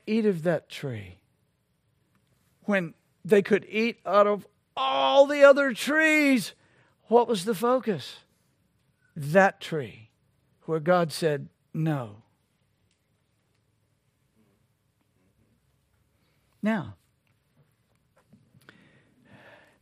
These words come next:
she took on a new worldview. And her new worldview changed her desires. If we look closely, we can see a pattern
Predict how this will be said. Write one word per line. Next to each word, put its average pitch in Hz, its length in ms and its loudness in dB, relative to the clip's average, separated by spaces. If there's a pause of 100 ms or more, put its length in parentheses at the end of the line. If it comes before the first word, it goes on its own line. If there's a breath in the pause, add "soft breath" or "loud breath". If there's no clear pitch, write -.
(460 soft breath)
she - 200 -8
took 220 220 2
on 226 160 2
a 196 80 0
new 202 180 -2
worldview. 190 560 -4 (2250)
And 208 380 4
her 214 180 2
new 220 240 0
worldview 175 840 -2 (1120)
changed 180 420 -8
her 165 100 -4
desires. 139 760 -8 (3000)
If 196 200 4
we 226 380 2
look 269 280 2
closely, 180 760 2
we 202 100 -4
can 220 200 -4
see 214 280 -2
a 160 60 0
pattern 208 760 -2